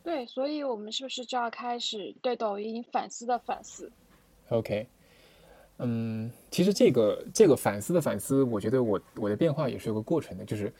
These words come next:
Speaker 2: 因为一开始我也提到了说我是，一开始是比较排斥抖音的，是一个属于批判的一个，一个视角或者一个，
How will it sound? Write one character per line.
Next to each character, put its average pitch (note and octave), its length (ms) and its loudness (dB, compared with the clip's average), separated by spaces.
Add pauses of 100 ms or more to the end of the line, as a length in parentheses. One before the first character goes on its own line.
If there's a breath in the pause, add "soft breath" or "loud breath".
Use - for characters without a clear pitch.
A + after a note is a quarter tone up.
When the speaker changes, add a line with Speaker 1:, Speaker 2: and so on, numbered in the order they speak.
(300 soft breath)
Speaker 2:
因 D3+ 80 4
为 D3+ 40 4
一 C3 40 4
开 D3+ 160 4
始 B2+ 80 4
我 G#2 160 2
也 - 240 2
提 - 120 -10
到 A#2+ 120 0
了 A2 80 -2
说 A#2+ 120 -2
我 G2+ 140 -6
是， G#2+ 320 -4
一 B2+ 60 -6
开 A#2+ 120 0
始 A#2 80 -2
是 G#2+ 60 -4
比 - 100 -8
较 G2+ 80 -4
排 - 240 -10
斥 - 360 -2 (260)
抖 F#3+ 160 -6
音 G#3 160 -4
的， - 100 -4 (260 soft breath)
是 - 140 0
一 B2 80 8
个 A#2 300 4
属 - 160 -6
于 G2+ 240 0 (320 soft breath)
批 F3 140 6
判 G#3 200 4
的 - 60 -6
一 G2 100 -8
个， G2+ 320 -4
一 A#2 100 -10
个 G#2+ 340 -4
视 - 180 -2
角 - 200 -6
或 - 140 2
者 A2 60 0
一 G#2+ 80 -2
个， A2 100 -2